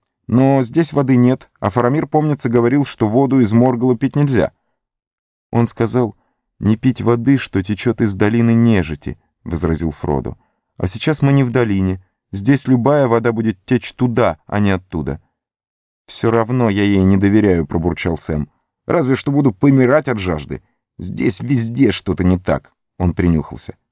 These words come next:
"А запах? Чуете? Странный запах, душный, мне не нравится". "Мне здесь ничего не нравится", — отозвался Фродо. "Ни ветер, ни камни, и земля, и вода, и воздух — все здесь проклятое.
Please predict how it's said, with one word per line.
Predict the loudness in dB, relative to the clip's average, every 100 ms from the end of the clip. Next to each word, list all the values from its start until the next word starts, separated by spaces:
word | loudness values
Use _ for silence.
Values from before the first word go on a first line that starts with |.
| -4
"А | -2
запах? | 0 0 -2 -8 _ _
Чуете? | 0 2 2 0 _ _ -12
Странный | -12 -4 -4 -2 -4
запах, | -2 -2 -2 -4 -10
душный, | -4 -4 -2 0
мне | 0 0 2
не | 2
нравится". | 2 0 -4 -10 -16 _ _ _ _ _ _ _ _ _ _ -8
"Мне | -2 2 2
здесь | 0 -2
ничего | -2 -2 -2 0
не | 0
нравится", — | 0 -2 -4 -8 -8
отозвался | -8 -6 -6 -8 -10
Фродо. | -10 -8 -10 -16 _ _ _ _
"Ни | -2 0
ветер, | 0 -2 -2
ни | -2
камни, | -2 -2 -2 -4 -12 _ _ -8
и | -2
земля, | 2 2 2 0 -2
и | -2
вода, | -2 -2 -2
и | -2
воздух — | 0 0 -2 -6 -10
все | -4 -4
здесь | -4 -8
проклятое. | -4 0 0 -2 -8 -8 -12